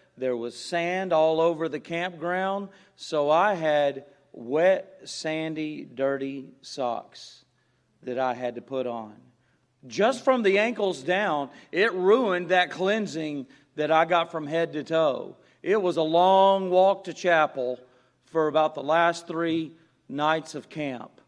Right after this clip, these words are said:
as I walked in those socks. It just, it just ruined everything.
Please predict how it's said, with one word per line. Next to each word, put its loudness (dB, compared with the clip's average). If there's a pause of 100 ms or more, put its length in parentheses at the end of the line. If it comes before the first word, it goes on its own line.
(240)
as -6
I 0
walked 2
in -6
those -4
socks. -6 (340)
It -2
just, -6 (300)
it 2
just -2
ruined 2
everything. -2